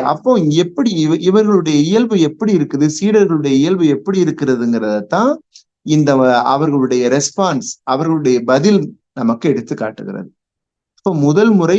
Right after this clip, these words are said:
பேதுரு மட்டும் பதில் கொடுத்தார். இரண்டாவது முறை பாத்தீங்க அப்படின்னா, வழி நெடுகிலும் இவர்கள் என்ன செய்றார்கள்னா, ஆஹ், நம்மளுக்குள்ள யா-, அதாவது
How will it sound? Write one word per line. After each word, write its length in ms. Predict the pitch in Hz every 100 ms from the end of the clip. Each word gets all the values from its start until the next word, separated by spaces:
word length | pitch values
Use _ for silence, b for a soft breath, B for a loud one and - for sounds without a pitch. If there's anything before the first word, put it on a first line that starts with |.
| 214
பேதுரு 400 | 165 180 185 165
மட்டும் 440 | 143 120 - 196 143 120 113
பதில் 320 | 117 131 135
கொடுத்தார். 460 | 113 98 101 131 214 - _ _ -
இரண்டாவது 640 | 139 160 220 233 220 160
முறை 220 | 135 127 127
பாத்தீங்க 400 | 123 117 127 110
அப்படின்னா, 340 | 101 135 104 120 - _ _ _ -
வழி 220 | 131 160
நெடுகிலும் 540 | 175 156 175 196 196 143
இவர்கள் 340 | 131 123 117
என்ன 120 | 120 160
செய்றார்கள்னா, 720 | 139 117 110 107 107 120 147 110 147 202 - B B _ -
ஆஹ், 580 | 135 127 127 131 131 139 147
நம்மளுக்குள்ள 560 | 160 151 202 202 202 208 180
யா-, 460 | 131 127 165 85 131 127 120 113
அதாவது 380 | 120 180 202